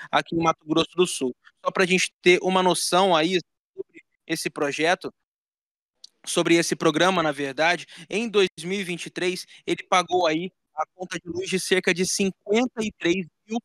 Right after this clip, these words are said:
famílias aqui em Mato Grosso do Sul. É, isso todos os meses. Então, cento e cinquenta e três mil contas de luz pagas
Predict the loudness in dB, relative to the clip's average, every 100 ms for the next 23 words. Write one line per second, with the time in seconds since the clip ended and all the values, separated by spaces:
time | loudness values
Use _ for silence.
0 | -2 0 2 2 2 0 -10 -20 -2 0
1 | 0 -2 0 0 -2 -4 0 0 -2 -4
2 | -6 -2 -6 -6 -14 -6 2 4 4 2
3 | -2 -4 -4 -6 -12 _ 0 0 0 -8
4 | -6 -4 -4 -8 -14 -4 -2 -2 0 0
5 | 0 -8 -2 0 2 0 0 2 2 -2
6 | -12 -8 0 2 2 2 2 2 2 2
7 | 2 0 0 0 0 -4